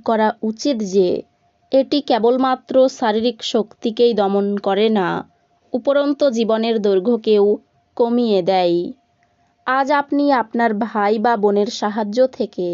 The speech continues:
সুবিধা পেতে পারেন। অতিথিদের সঙ্গ উপভোগ করার পক্ষে এটি চমৎকার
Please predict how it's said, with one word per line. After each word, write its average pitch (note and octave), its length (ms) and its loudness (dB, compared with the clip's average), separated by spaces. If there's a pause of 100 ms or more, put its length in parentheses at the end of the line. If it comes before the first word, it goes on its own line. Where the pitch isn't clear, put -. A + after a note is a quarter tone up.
(480)
সুবিধা A#3 500 -2
পেতে F#3+ 360 -4
পারেন। F3 420 0 (920)
অতিথিদের C#4+ 640 2
সঙ্গ B3 380 -2 (200)
উপভোগ A3 460 -2 (160)
করার G3+ 360 0
পক্ষে G3+ 560 -2 (560)
এটি B3+ 300 0
চমৎকার G#3+ 680 -2